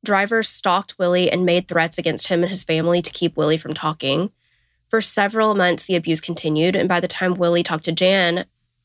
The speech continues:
Driver had skipped town and he was nowhere to be found. Jan told Willie that she knew that she made a promise, but she could not keep the secret she had to tell. So she told Ellie, and Ellie was obviously upset, but she blamed herself for not following her instincts and keeping Willie from the summer camp.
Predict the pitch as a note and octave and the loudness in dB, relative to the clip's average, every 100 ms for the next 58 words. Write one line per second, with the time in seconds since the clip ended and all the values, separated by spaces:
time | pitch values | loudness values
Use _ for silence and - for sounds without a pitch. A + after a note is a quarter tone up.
0 | _ - D3 D#3 F#3+ G#3+ - B3+ - C#4+ | _ -4 -2 0 -2 -2 0 0 2 2
1 | A#3 E3 F#3 F#3+ E3 E3+ D#3+ D#3 E3 - | 2 2 0 0 0 0 2 0 -2 -2
2 | - - - _ _ _ _ _ _ _ | -4 -4 -10 _ _ _ _ _ _ _
3 | _ _ _ _ - A3+ A#3 B3+ - G#3+ | _ _ _ _ -2 2 4 2 0 0
4 | G3+ G3+ F#3+ F3+ F3 F3 C3 - - G#3+ | 2 2 2 2 2 2 -2 -4 0 2
5 | A3+ - A3 G#3 F#3 F#3 E3+ F#3 F#3 - | 4 4 2 2 0 0 -2 0 0 -2
6 | - A3+ G#3 E3 - F#3+ F3 - F3 F3 | -2 -2 0 0 -2 -4 -2 -2 0 -2
7 | - F3+ E3 D#3+ C#3 F#2 E3+ _ _ _ | -2 -2 -6 -6 -4 -2 -4 _ _ _
8 | _ - G#3 G#3+ G#3 A3 F#3+ F3+ G3+ A3+ | _ -4 0 2 2 2 2 2 4 4
9 | F3 G3 A3 - E3+ A#3 A#3+ G#3+ F#3 D#3+ | 4 2 0 0 -2 0 2 2 2 0
10 | - F3+ D#3+ - - G#3+ F#3+ F#3 G#3 A3+ | 2 0 0 -2 -4 -4 0 0 2 0
11 | G#3 F#3+ F#3 F#3+ F#3 E3+ F#3 - A3+ A3+ | 0 -2 0 0 2 2 0 0 0 0
12 | G#3+ - F#3 F#3 F3+ F#3 - F3 - F#3 | 0 -2 0 -2 -2 -2 -2 -4 -4 -4
13 | F#3 E3+ E3 E3 E3 D#3+ D#3+ D3 - D#3+ | -2 0 2 0 0 -2 0 -2 -4 -6
14 | D3+ C3 - | -4 -6 -6